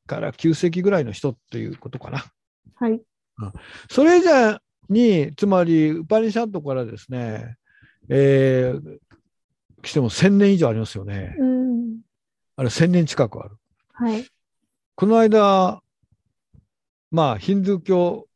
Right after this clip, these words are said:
Speaker 1: にあ、の、まあ、神学にあたる哲学、あるいは、えー、そういうものなかったのかっていうこ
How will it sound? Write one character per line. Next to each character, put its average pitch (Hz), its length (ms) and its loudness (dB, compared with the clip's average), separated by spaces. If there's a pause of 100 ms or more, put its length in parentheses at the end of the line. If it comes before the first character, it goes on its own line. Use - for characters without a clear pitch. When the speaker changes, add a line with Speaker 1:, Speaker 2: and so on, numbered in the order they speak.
(220)
Speaker 1:
に 165 140 -6
あ、 170 280 -8
の、 165 200 -8
ま 151 100 -4
あ、 - 20 -4
神 185 240 -6
学 160 200 -2
に 160 80 -4
あ 147 120 -4
た 151 160 -4
る 151 360 -6 (260)
哲 143 220 -4
学、 117 480 -2 (180)
あ 139 120 -6
る 131 80 0
い - 20 0
は、 117 220 -4 (380)
え 113 460 -4
ー、 - 20 -12
そ - 140 0
う 165 40 4
い - 20 0
う - 20 0
も 165 60 0
の 127 60 -2
な 120 100 -6
か 208 80 -2
っ 240 40 0
た 180 120 -4
の 131 80 -6
か 110 120 -10
っ - 40 -18 (320)
て 123 80 -10
い 127 40 -6
う 131 40 -12
こ 165 120 -8